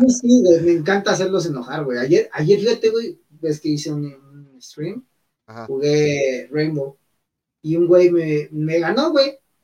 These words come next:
Speaker 1: Pero apenas, o sea, ya tiene rato que no jugaba al Rainbow, güey. Y me dice,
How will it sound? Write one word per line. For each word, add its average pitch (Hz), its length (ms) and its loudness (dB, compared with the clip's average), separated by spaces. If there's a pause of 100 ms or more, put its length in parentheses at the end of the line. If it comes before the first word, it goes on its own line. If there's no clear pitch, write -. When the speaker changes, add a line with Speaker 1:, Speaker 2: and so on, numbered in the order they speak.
(640)
Speaker 1:
Pero 185 140 2
apenas, 226 340 0
o 175 100 -2
sea, 208 120 0
ya 202 80 -2
tiene 226 160 -2
rato 214 180 -4
que 196 80 -2
no 185 100 -4
jugaba 185 240 0
al 175 100 2
Rainbow, 175 360 0
güey. 135 220 -10 (600)
Y 143 160 -16
me 151 220 -4
dice, 143 580 -4